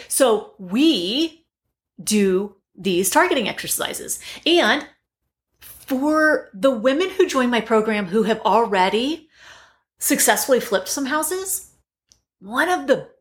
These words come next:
biggest areas that we can make a huge impact in their business is in the targeting. Telling you, it's, it is the bee's knees. Okay. The second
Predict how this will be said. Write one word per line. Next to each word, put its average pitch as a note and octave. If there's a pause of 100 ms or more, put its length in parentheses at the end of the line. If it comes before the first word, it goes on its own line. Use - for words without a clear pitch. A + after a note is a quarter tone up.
biggest C#4
areas A#3
that G#3+
we C4
can D4
make G#3+
a G3+
huge A#3+
impact G#3
in F#3+
their F3
business F#3+
is -
in A3+
the G#3
targeting. F3+ (1300)
Telling G#3+
you, D#3 (100)
it's, - (100)
it D4
is C4+
the A3+
bee's G#3+
knees. -
Okay. - (800)
The C4
second C#4